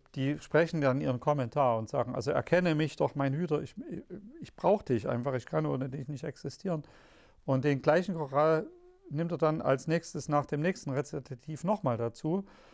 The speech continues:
Und, äh, da heißt, „Ich will hier bei dir stehen“, das ist ein Bekenntnis der Gemeinde, zeigt aber gleichzeitig dadurch, dass es einen Ti-,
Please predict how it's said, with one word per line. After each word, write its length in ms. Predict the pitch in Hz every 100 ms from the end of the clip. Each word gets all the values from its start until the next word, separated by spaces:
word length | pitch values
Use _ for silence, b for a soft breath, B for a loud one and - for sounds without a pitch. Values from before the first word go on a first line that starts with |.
| b b -
Und, 580 | - 143 139 143 135 - 349
äh, 200 | 139 131
da 140 | 139
heißt, 220 | 127 156 -
„Ich 160 | -
will 120 | 185 175
hier 140 | 165
bei 160 | 147 143
dir 100 | 147
stehen“, 300 | - 175 156
das 160 | -
ist 120 | 135
ein 60 | 131
Bekenntnis 500 | 117 143 170 165 143
der 140 | 151
Gemeinde, 460 | 135 127 139 165 190
zeigt 400 | - 151 180 -
aber 200 | - 151
gleichzeitig 680 | - 156 160 160 143 139 -
dadurch, 340 | 135 139 139
dass 200 | - 123
es 140 | 127 -
einen 240 | 131 127
Ti-, 240 | - 185